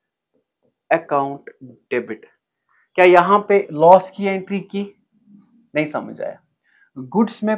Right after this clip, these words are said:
profit और loss की entry नहीं करनी, Asset में profit और loss की entry करनी है। ठीक है, तो मुझे बताओ, bike थी अठारह हजार की, नुकसान हो गया दो हजार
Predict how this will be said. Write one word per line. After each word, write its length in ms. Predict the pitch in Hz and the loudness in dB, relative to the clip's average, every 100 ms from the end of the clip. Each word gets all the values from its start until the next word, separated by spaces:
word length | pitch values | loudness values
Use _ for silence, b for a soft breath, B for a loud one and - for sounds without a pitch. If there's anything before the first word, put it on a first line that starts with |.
| 214 | -2
profit 420 | 185 175 - 165 | 2 2 -2 -10
और 120 | 190 160 | -10 -6
loss 320 | 165 170 - | -6 -6 -10
की 120 | 180 | -12
entry 440 | 160 160 160 196 202 | -10 -10 -12 -12 -12
नहीं 420 | 165 160 175 185 | -10 -8 -4 -4
करनी, 460 | - 104 101 98 - _ _ _ - | -4 -14 -14 -18 -20 _ _ _ -10
Asset 400 | 185 - 220 208 | -8 -4 -4 -4
में 140 | 185 170 | -10 -6
profit 460 | 170 180 180 180 | 0 0 -2 -8
और 180 | 180 160 | -10 -6
loss 300 | 147 156 160 | -2 -2 -2
की 220 | _ 175 - | _ -18 -10
entry 440 | 135 147 220 277 277 _ _ | -8 -6 -4 -4 -6 _ _
करनी 560 | 139 151 170 226 233 - | -8 -6 -4 -4 -8 -12
है। 200 | - 160 101 _ _ _ _ _ _ - | -4 -2 -4 _ _ _ _ _ _ -10
ठीक 140 | 185 | 4
है, 100 | 226 - - b b - | 4 4 -2 b b -6
तो 40 | |
मुझे 260 | 196 233 226 | 0 4 4
बताओ, 400 | 127 - 113 117 b b | 4 0 -4 -4 b b
bike 460 | 135 143 196 214 - | -2 2 2 0 -6
थी 160 | - 233 | -10 -8
अठारह 520 | - 165 - 170 190 | -4 -4 0 2 2
हजार 380 | 185 190 202 208 | 0 0 2 2
की, 260 | 208 226 226 _ _ _ _ _ _ - | 0 -10 -10 _ _ _ _ _ _ -8
नुकसान 520 | 156 180 - 202 208 | -4 -4 2 4 4
हो 180 | 180 202 | 2 0
गया 280 | 180 196 180 | 2 2 2
दो 240 | 135 160 | 2 0
हजार 640 | 175 180 170 202 220 - | 0 -2 2 6 6 4